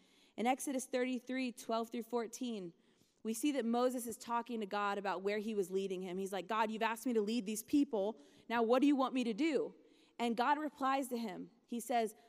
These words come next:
"I will go with you, and I will give you rest."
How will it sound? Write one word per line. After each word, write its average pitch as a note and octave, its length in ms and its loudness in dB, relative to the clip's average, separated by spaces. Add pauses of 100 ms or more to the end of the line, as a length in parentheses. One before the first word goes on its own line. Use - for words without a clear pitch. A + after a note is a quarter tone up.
(200)
"I C#4 200 4
will E4 160 2
go D4 180 2
with C4+ 400 -2
you, G3+ 300 -2 (680)
and C4 460 -2 (180)
I G#3 120 2
will G#3 100 4
give F#3+ 220 -2
you F3+ 160 -2
rest." E3 500 -6